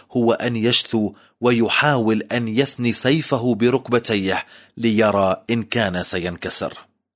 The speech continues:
فقد كان بحاجة إلى أن يعرف أن سيفه سيصمد في حمى المعركة. ويا رب، نحن سيوفك بطرائق عديدة،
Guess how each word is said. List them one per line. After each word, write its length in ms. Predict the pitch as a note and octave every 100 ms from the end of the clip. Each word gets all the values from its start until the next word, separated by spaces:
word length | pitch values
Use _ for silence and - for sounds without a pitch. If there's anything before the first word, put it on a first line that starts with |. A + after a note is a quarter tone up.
| _ _ _ _ _
فقد 320 | A#2+ - B2
كان 320 | - A2+ G#2+
بحاجة 540 | G2+ F#2+ A#2+ C#3 C#3+ C#3+
إلى 400 | D3 - C3 A2+
أن 240 | A2+ A#2+
يعرف 640 | G#2+ C3+ C#3+ G2 F2+ - - - - _
أن 200 | B2+ B2
سيفه 560 | A2+ D#3+ E3 D3 A#2 C3
سيصمد 920 | - A2 G#2 C3+ - A#2+ A#2 G#2+ A2
في 300 | G#2 - A2
حمى 320 | - - A#2
المعركة. 680 | G2 F2 D2+ D#2 E2 - - _ _ _ _ _ _ _
ويا 500 | B2+ B2+ G2 E2+ D#2
رب، 320 | D#2+ D#2+ C#2+ - - _ _ _ _ - _
نحن 600 | D#3 G3 - C#3+ C#3 B2+
سيوفك 800 | A2 - G#2+ G#2+ C3+ B2 B2 -
بطرائق 880 | A#2+ G2 A2+ A2+ G2 G#2 F2+ G#2 G2
عديدة، 720 | F2 F2 F2+ F#2+ E2 E2 -